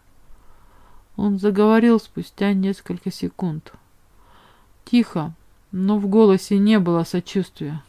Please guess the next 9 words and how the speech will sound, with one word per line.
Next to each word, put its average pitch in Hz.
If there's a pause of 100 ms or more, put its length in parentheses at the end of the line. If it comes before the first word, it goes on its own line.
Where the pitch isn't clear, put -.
(220)
Это 175
правильно. 180 (600)
Наверное, 196
будь 196
иначе, 202
я 165
снова 185
бы 160
расплакалась. -